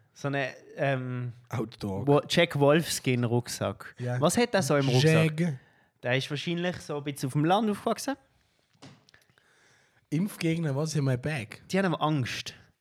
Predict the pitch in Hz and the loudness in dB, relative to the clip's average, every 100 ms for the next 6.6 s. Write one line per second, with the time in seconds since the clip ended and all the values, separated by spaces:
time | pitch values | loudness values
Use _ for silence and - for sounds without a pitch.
0 | _ 156 165 202 143 190 147 - - - | _ 2 4 4 4 2 0 -4 -8 -12
1 | _ _ 143 143 165 190 - 156 156 151 | _ _ -8 -2 0 0 0 2 4 4
2 | 143 143 160 127 117 - - - - 117 | 4 2 0 0 -2 -4 -12 -10 -6 -4
3 | 113 107 107 - - - - - 160 - | -4 -4 -6 -8 -14 -8 -6 -2 -4 -6
4 | 135 - - - - - 160 156 135 - | -16 -18 -20 -18 -16 -10 -8 -8 -14 -20
5 | - 175 - 196 226 147 160 160 170 170 | -4 -4 -2 -2 -2 -2 2 2 2 -2
6 | 139 127 110 87 95 - | -6 -6 -8 -12 -16 -20